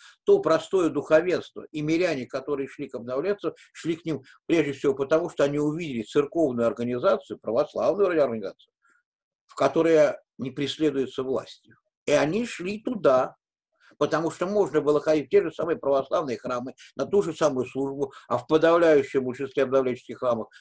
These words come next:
служба была на церковно-славянском языке, э, т-, по тому самому,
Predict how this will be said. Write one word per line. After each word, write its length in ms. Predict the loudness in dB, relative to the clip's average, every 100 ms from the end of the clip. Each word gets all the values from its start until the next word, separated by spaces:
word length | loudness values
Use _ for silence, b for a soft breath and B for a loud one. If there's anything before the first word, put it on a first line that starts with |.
| B
служба 240 | -4 -2
была 220 | 0 0
на 60 | 0
церковно-славянском 960 | 0 0 0 -2 -2 -2 -2 -4 -6
языке, 520 | -8 -8 -10 -6 -6 -6 B B
э, 120 | -10 -10 -10
т-, 80 | -10
по 160 | -4 0
тому 320 | 0 2 0
самому, 420 | 2 2 2 -2